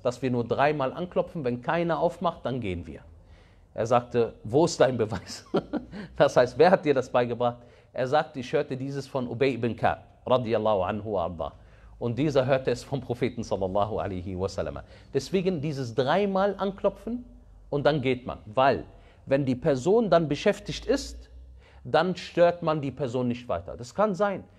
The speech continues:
Ich meine, ist ja auch peinlich, ja? Bei uns, die Araber sind so, nur damit ich euch ein Bild gebe, er klopft nicht, er schlägt fast die Tür ein. So.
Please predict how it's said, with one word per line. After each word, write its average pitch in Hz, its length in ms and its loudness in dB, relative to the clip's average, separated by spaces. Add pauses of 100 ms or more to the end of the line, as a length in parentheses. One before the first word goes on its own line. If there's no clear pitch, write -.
(220)
Ich - 140 -8
meine, 196 180 0
ist 196 120 -4
ja 190 80 6
auch - 120 -2
peinlich, 139 360 -2
ja? 151 120 0
Bei 143 180 0
uns, 226 320 0
die 143 160 6
Araber 135 320 8
sind 117 220 -4
so, 113 240 0 (460)
nur 127 200 -2
damit 101 240 -2
ich - 100 -10
euch 95 160 -6
ein 98 140 -10
Bild 113 200 -12
gebe, 151 200 -12 (640)
er 123 120 2
klopft 190 420 0
nicht, 113 180 -6
er 110 100 -2
schlägt 151 340 -6
fast - 240 -2
die 135 100 -6
Tür 135 240 2
ein. - 160 -10 (640)
So. 107 220 2